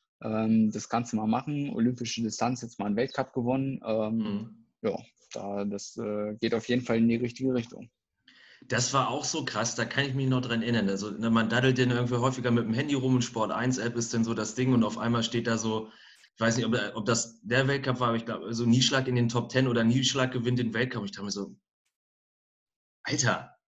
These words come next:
Speaker 2: also was, was passiert hier gerade? So, wir haben zusammen auf dem, ähm, auf dem Trampolin, äh, Wrestling miteinander gespielt, damals in der achten Klasse, wie die Vollbräsigen. Und jetzt, äh,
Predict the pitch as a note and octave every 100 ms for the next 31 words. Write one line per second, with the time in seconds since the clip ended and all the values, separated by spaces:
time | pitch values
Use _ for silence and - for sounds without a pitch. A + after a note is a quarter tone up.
0 | _ _ - A2+ A2+ G2+ A2+ B2+ - C3+
1 | - B2+ - F3 C3 G#2 G2+ G#2 G2+ G2
2 | G2+ G#2+ A2 A2+ B2+ B2+ B2+ B2+ A#2 A#2+
3 | A#2 A#2 - - - _ - G#2+ A2 G#2+
4 | G#2+ - - _ _ _ _ - _ -
5 | G#2+ A#2 A2+ A#2 B2+ B2+ C3 B2+ B2+ A2+
6 | A2+ A2 A2+ G#2+ G2+ A2 A2 C3+ - B2
7 | A2+ G2 G2+ G2+ F#2+ - A2 A2 G#2 G#2
8 | G2+ G#2 F#2 - G2+ G#2+ G#2 G#2 G2+ G2+
9 | G2+ G#2+ G2+ G2+ G2+ G2+ A2 B2+ C3+ -
10 | _ _ - A2 A2 A2 - A2+ G#2+ A2